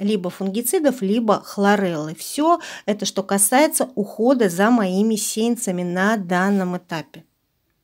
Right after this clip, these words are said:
Также хочу вам показать, что есть еще те сеянцы, которые я не успела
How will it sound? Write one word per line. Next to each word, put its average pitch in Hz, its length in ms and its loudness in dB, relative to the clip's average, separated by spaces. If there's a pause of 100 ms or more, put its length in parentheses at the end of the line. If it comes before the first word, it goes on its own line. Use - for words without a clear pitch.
(720)
Также 208 260 0
хочу 233 340 -2
вам 208 180 0
показать, 214 460 -2
что 196 540 0 (140)
есть 202 420 -4
еще 202 220 -4
те 208 200 -6
сеянцы, 202 460 -2
которые 196 460 -2
я 185 180 0
не 190 160 0
успела 226 640 -2